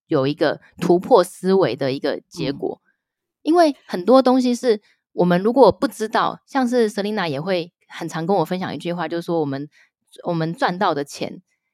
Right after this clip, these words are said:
Speaker 1: 就是去，我们不可能赚超过我们认知以外的钱。
Speaker 2: 嗯，真的。
Speaker 1: 对，所以
Speaker 2: 所以你的
Speaker 1: 那这个认知要怎么来？
Speaker 2: 嗯，嗯。
Speaker 1: 就是从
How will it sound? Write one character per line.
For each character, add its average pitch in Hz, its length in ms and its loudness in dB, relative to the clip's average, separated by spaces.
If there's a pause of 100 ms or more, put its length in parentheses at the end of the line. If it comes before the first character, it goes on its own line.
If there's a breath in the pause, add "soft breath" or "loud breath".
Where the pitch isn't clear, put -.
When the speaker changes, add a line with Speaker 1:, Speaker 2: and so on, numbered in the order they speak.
(120)
Speaker 1:
就 208 100 -6
是 196 240 -4
去， - 280 -12
我 180 80 -4
们 180 180 -4
不 311 100 0
可 247 120 -2
能 156 160 -4
赚 202 200 -2
超 190 220 -2
过 196 140 0
我 139 60 -2
们 139 140 -6
认 180 160 -2
知 165 220 -6
以 139 80 -8
外 151 160 -2
的 - 100 -8
钱。 - 200 -14 (540)
Speaker 2:
嗯， 175 340 -8 (760)
真 196 220 -4
的。 185 120 -6
Speaker 1:
对， 175 280 0 (720 soft breath)
所 - 180 -2
以 - 20 4
Speaker 2:
所 - 0 -
以 349 140 2
你 208 60 -2
的 262 60 -2
Speaker 1:
那 339 100 2
这 359 80 2
个 311 120 6
认 269 280 4
知 247 280 0
要 247 140 2
怎 165 160 -4
么 135 120 -2
来？ - 360 -6 (520)
Speaker 2:
嗯， 180 160 -6
嗯。 - 120 -16
Speaker 1:
就 320 120 -4
是 311 120 -6
从 185 220 -6